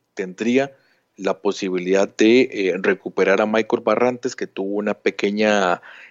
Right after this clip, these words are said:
eh, lesión el, el domingo anterior, y jugar ahí con,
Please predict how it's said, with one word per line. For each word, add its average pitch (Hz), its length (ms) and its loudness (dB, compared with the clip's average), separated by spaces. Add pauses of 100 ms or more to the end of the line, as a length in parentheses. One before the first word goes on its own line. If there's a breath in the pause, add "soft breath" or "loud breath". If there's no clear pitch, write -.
(140 loud breath)
eh, 87 460 2
lesión 113 840 0
el, 85 320 -4
el 87 120 -4
domingo 87 320 -2
anterior, 131 480 4 (360 loud breath)
y 107 120 -8
jugar 123 320 2
ahí 127 240 4
con, 101 380 -6